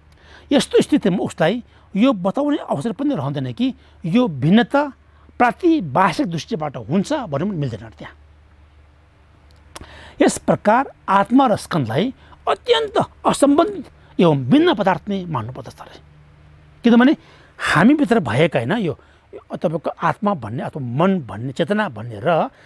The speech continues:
हाम्रो यो पाँच कणासँग त सम्बन्ध छ नि, सम्बन्ध त तपाईँको रहेको छ नि। हो, तर त्यस्तो प्रकारको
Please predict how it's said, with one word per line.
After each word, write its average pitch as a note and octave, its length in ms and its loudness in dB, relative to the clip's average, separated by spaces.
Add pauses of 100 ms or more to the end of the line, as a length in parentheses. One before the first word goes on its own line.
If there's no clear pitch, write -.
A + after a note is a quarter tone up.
(300)
हाम्रो G#3+ 380 2
यो C#4+ 180 4
पाँच - 240 0
कणासँग G#3+ 280 -6
त - 40 -8
सम्बन्ध B3 280 4
छ - 120 2
नि, - 80 -4 (760)
सम्बन्ध A3+ 240 2
त A#3+ 120 -4
तपाईँको G#3 320 -2
रहेको B3+ 220 4
छ - 100 -6
नि। A#2 160 -4
हो, D#3+ 160 -2
तर F#3+ 220 2 (260)
त्यस्तो A#3+ 200 -4
प्रकारको F3 440 -4